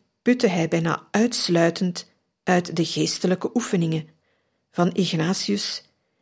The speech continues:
en uit het kort begrip van de constituties. Van hem heeft Bergmans die sterk uitgesproken verering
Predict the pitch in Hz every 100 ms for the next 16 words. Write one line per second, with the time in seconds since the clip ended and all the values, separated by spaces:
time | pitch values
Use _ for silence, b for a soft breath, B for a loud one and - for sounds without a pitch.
0 | _ - 196 - 185 180 175 - - 233
1 | - - 220 220 175 175 - - 180 175
2 | 180 175 - 190 175 - 165 156 - -
3 | _ _ _ _ _ _ _ _ _ _
4 | _ _ _ _ _ _ - - 160 151
5 | 165 156 226 254 - - 226 226 - 190
6 | 190 190 190 - - 175 170 - - 214
7 | 254 - 190 190 208 226 - - 180 175
8 | 180 196 - 175 180 208 208 -